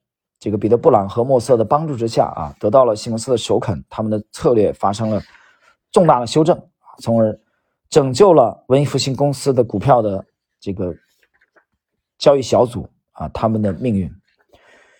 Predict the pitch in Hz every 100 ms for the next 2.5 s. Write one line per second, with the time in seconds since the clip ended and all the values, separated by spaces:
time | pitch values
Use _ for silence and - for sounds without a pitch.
0 | _ _ - 135 - _ 147 143 135 -
1 | 135 139 120 131 110 143 143 95 98 117
2 | 87 82 - 95